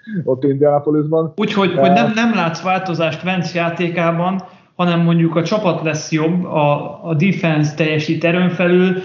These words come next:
Speaker 2: meg mondjuk, nem tudom, ö, J T is még jobb lesz,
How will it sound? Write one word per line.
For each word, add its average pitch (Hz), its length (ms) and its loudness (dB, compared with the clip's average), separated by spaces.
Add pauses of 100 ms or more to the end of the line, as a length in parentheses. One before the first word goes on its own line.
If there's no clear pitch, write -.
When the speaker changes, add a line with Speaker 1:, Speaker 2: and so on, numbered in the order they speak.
(280)
Speaker 2:
meg 147 420 2
mondjuk, 147 340 0
nem 156 200 2
tudom, 147 340 0
ö, 147 400 0 (520)
J 175 380 2
T 175 60 0
is 151 440 2 (260)
még 175 380 2
jobb 220 180 2
lesz, 226 400 0